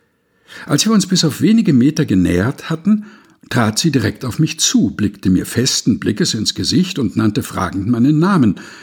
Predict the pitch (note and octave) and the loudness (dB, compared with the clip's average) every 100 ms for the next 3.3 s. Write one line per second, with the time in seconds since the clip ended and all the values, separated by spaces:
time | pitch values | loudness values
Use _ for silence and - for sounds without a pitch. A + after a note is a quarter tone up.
0 | - - - B2+ B2 A#2 A2+ - F#3+ A3 | -20 -10 -2 0 0 -2 -2 2 2 2
1 | F#3+ C#3 A2+ - - G#2 - - G#2 - | 0 2 2 2 -2 -4 -6 -4 -4 -4
2 | E3 - A#3 - - - A2 G#2+ G#2 G#2 | -6 -4 -6 -6 -12 -2 0 0 0 0
3 | - B2 D3+ | 0 0 -2